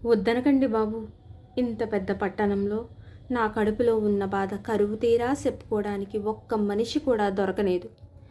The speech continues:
ఈ పార్కులో మీరు నాకు దొరికినారు కాదా? నా కథ ఓపిగ్గా విని నన్ను ఓదార్చినారు కాదా? ఏడవటం ఎందుకు సింహాచలం?" అన్నారు. ఎంతో ధైర్యం చెప్పినారు.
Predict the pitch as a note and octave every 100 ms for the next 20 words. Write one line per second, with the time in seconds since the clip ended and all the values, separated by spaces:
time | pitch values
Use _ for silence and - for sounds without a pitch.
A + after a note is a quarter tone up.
0 | - - - C4 B3 G#3+ G3+ G3+ A#3 A#3
1 | A3+ A3+ A3 G#3+ G3+ G#3 G3 G3 G#3+ G#3+
2 | G#3+ G#3 G#3 G3+ G#3+ A3 - - - -
3 | - - - C#4 C4 B3+ A#3+ A#3+ A#3 A3+
4 | A3 A3+ G3 G#3+ G#3 G3+ G#3 A3+ B3 A#3
5 | A#3 G#3+ G#3+ G#3+ B3+ - E4 C#4 A#3 A3
6 | G#3 G3 G3 G#3 - - - - - -
7 | G#3+ G3 G3 G3+ G3+ A3 A3 A3 G3+ A3
8 | A3+ A#3 G#3+ A3 G#3+ A3+ A3 A#3 C4+ D4
9 | A#3 G3+ G3 - - - - - - A3+
10 | G#3 G#3 A3+ G#3+ G3+ G#3+ G3+ C#4 D#4 D#4
11 | B3 - G3+ F#3+